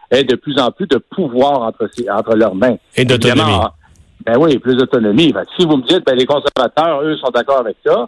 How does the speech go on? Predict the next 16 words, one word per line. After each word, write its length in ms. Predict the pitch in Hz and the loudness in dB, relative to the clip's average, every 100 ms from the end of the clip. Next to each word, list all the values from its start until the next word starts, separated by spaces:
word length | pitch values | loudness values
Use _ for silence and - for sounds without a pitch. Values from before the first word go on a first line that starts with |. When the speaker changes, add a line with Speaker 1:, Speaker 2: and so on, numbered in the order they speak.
| _ _ - _ - | _ _ -20 _ -6
Speaker 1:
ben, 100 | 98 | 0
moi, 200 | 143 139 | 0 0
je 80 | - | -4
peux 80 | 117 | -4
dire, 180 | 117 107 | -2 -2
je 80 | - | 0
peux 100 | 127 | 0
vous 140 | 113 | 2
dire, 180 | 107 127 | 2 2
ben, 760 | 110 101 98 98 101 101 104 107 | 2 0 0 2 2 2 2 2
bravo 320 | 113 127 143 - | 0 2 0 0
pour 120 | 123 | -2
le 60 | |
con-, 140 | 113 127 | 0 0
les 140 | 117 | 0
conservateurs. 500 | 120 120 131 107 135 | 0 0 0 0 0